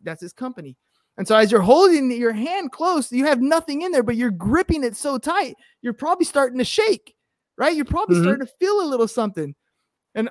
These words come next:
Speaker 1: and all of a sudden, it's, it's getting harder to hold nothing. And that's really what's standing in your way of success, is nothing. Like, literally anything that you wanna do in your life, you can go do.
Speaker 2: <laughs>
Speaker 1: But the things that are stopping you are in your head. "I don't have enough money. I don't have enough time. I don't have a,"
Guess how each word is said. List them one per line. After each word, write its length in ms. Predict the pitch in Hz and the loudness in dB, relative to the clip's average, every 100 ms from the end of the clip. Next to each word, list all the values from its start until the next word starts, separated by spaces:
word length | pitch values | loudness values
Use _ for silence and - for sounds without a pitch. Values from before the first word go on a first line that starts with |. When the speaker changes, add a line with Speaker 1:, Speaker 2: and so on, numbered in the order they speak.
| - | -4
Speaker 1:
and 140 | 269 | -2
all 160 | 294 349 | 0 -2
of 60 | |
a 40 | 285 | -4
sudden, 460 | - 427 381 339 | -8 -8 -8 -8
it's, 180 | 311 254 | -10 -8
it's 160 | - 233 | -8 -6
getting 240 | 320 311 240 | -6 -4 -4
harder 460 | - 285 339 330 | -6 -6 -4 -2
to 80 | 240 | -2
hold 320 | 175 254 269 | -2 -4 -4
nothing. 480 | 214 233 254 170 147 | -4 -6 -6 -10 -10
And 140 | 175 190 | -8 -8
that's 300 | 240 - 214 | -8 -12 -12
really 220 | 233 233 | -10 -6
what's 200 | 208 202 | -6 -8
standing 380 | - 208 214 196 | -10 -8 -6 -6
in 80 | 185 | -6
your 120 | 170 | -6
way 160 | 170 175 | -6 -8
of 100 | 165 | -10
success, 580 | 156 - - - - _ _ _ _ _ _ _ _ | -14 -14 -16 -16 -20 _ _ _ _ _ _ _ _
is 120 | 185 165 | -10 -4
nothing. 340 | 254 - - _ _ _ _ _ _ _ _ _ | -4 -4 -14 _ _ _ _ _ _ _ _ _
Like, 160 | 208 202 | -4 -2
literally 440 | 226 320 320 285 233 | -2 -2 -4 -6 -4
anything 480 | 269 320 302 302 285 | -4 -6 -8 -10 -8
that 140 | 247 | -6
you 160 | 240 262 | -6 -8
wanna 240 | 262 254 | -8 -8
do 180 | 208 277 | -8 -6
in 100 | 254 | -6
your 140 | 208 | -6
life, 260 | 175 175 185 | -6 -8 -8
you 140 | 196 233 | -6 -4
can 140 | 240 | -4
go 140 | 208 196 | -2 -2
do. 420 | 160 302 170 311 | 0 0 2 -2
Speaker 2:
<laughs> 60 | 311 - 302 - 294 - 269 | -4 -10 -12 -10 -10 -8 -4
Speaker 1:
But 140 | 226 220 | -2 -2
the 60 | 240 | -2
things 280 | 262 277 269 | -2 -2 -2
that 100 | 254 | -6
are 80 | |
stopping 460 | 202 - 226 247 269 | -6 -8 -10 -8 -6
you 100 | 254 | -4
are 100 | 226 | -4
in 120 | 214 240 | -4 -4
your 120 | 233 | -4
head. 340 | 226 359 151 _ _ | -8 -10 -14 _ _
"I 80 | 180 | -8
don't 100 | 202 | -6
have 100 | 208 | -4
enough 200 | 202 185 | -6 -6
money. 260 | 220 208 156 | -6 -6 -8
I 80 | 175 | -8
don't 80 | |
have 120 | 185 185 | -8 -8
enough 200 | 185 - | -10 -8
time. 260 | 220 185 | -8 -6
I 80 | 160 | -8
don't 120 | 185 | -8
have 160 | 185 | -8
a," 100 | 185 | -10